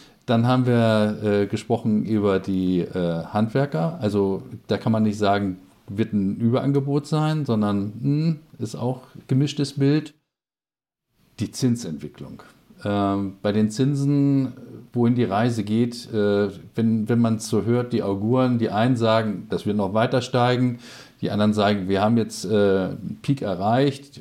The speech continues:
dann gibt's einen kleinen Teil, die sagen, es wird wieder absinken. Ich würd eher vermuten, dass es von diesem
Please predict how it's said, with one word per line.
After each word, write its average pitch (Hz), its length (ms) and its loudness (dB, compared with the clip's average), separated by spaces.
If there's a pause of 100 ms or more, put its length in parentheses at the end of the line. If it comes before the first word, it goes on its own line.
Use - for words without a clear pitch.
dann 95 120 -6
gibt's 107 260 -4
einen 101 100 -2
kleinen 110 300 2
Teil, 110 180 0
die 104 80 -2
sagen, 98 220 -2
es 87 120 -8
wird 95 220 -4
wieder 90 220 -4
absinken. 120 640 0 (460)
Ich 107 160 -2
würd 127 180 0
eher 123 160 4
vermuten, 123 520 2
dass 113 180 0
es 117 140 0
von 107 200 0
diesem 110 400 2